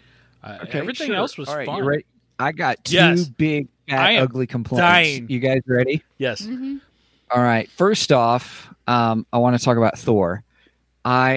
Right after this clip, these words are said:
Speaker 2: am sick and tired of this whole finding myself theme for Thor. Who am I and stuff. I thought we were done with that with Ragnarok.
Speaker 1: Well, I
Speaker 2: And
Speaker 1: think we are done with it now, though.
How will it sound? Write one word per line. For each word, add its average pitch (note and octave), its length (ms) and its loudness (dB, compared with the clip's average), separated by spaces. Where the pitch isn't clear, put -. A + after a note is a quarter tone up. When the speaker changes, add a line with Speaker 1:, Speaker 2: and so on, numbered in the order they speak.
Speaker 2:
am A#2+ 300 -6
sick - 960 -2
and B2+ 260 0
tired A#2+ 680 2
of A2 180 -4
this A2 180 -2
whole A#2 360 2
finding C#3+ 720 0
myself A#2+ 720 2
theme G#2 580 0
for A#2 180 0
Thor. F#2 440 -2
Who C#3+ 300 0
am C3 300 0
I A2 200 -2
and G2+ 140 -6
stuff. - 360 -6
I D#3+ 100 4
thought F3 240 2
we D#3 140 4
were C#3 120 4
done B2+ 260 2
with A#2 120 0
that G#2+ 160 0
with G2+ 140 -6
Ragnarok. F2+ 640 -6
Speaker 1:
Well, C4+ 280 4
I C4 100 6
Speaker 2:
And A3+ 100 0
Speaker 1:
think C4 200 0
we B3+ 140 0
are D4+ 180 2
done D#3 220 4
with C3+ 140 4
it B2 80 2
now, F3+ 260 0
though. A2 260 -4